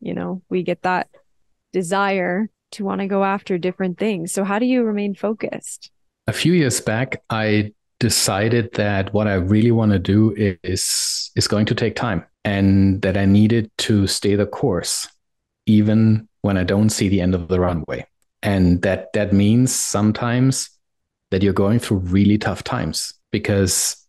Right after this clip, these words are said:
Speaker 2: it's easy to, to be optimistic when the party is going. But when you're trying to create the party, you're anxiously waiting for the first guests to show up.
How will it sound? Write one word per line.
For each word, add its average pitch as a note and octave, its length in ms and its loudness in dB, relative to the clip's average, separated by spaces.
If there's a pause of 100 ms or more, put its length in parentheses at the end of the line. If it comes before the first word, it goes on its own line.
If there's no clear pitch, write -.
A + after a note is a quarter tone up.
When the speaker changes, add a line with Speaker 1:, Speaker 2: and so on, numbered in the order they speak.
(360)
Speaker 2:
it's - 520 -2
easy C3+ 400 4
to, F2 720 0 (280)
to - 120 0
be F#2+ 460 4
optimistic G2 880 0 (380)
when G2 180 2
the F#2+ 80 0
party G2 320 0
is F2 120 0
going. G2+ 440 -2 (320)
But F2 120 -2
when A#2 160 2
you're G#2+ 100 2
trying C3 260 0
to A#2 100 0
create B2+ 380 0
the - 80 -4
party, G#2 500 0 (240)
you're C3 400 4 (460)
anxiously B2 400 0
waiting G#2+ 280 4
for A2+ 120 -2
the G2+ 80 0
first - 280 -2
guests - 280 -2
to G2 40 -4
show F#2+ 240 0
up. F#2 220 -4